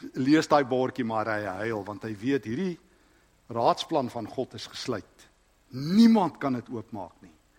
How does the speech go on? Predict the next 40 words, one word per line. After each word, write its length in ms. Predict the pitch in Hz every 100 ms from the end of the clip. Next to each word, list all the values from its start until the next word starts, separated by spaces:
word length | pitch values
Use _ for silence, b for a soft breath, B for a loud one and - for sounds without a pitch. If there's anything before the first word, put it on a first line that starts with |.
| b b
Nou 60 | 127
kyk 300 | 202 196 190
Johannes, 340 | 165 156 160
daar 240 | 143 131 151
sit 180 | 170 -
Samson, 440 | 156 131 - 104
hy 80 | 107
skud 260 | 101 - 107
sy 140 | - 104
kop, 220 | 104 95
want 160 | 113 104
Samson 360 | 160 147 143 120
kan 120 | 127
enigiets 360 | 135 127 - -
oopmaak, 280 | 95 107 -
maar 100 | 131
nie 100 | 123 107
daar 200 | 90 78
nie. 140 | - - B B B B
Hy 80 | 135
sien 140 | 202
die 80 | 208
aartsengel 480 | 185 208 202 190 185
Michael 480 | 151 185 - 185 180
en 80 | 147
hy 60 | 131
weet 200 | 135 139
Michael 400 | 151 - 170 156
het 80 | 139
al 120 | 127
teen 140 | 143 139
die 80 |
duiwel 340 | 120 123 139 139 -
geveg, 400 | 110 120 95 -
die 100 | 117
Judasbrief. 640 | 113 117 110 - 101 90 - B B B
Michael 380 | 131 127 131 117
skud 220 | - 110
sy 140 | - 101
kop. 300 | - 85 _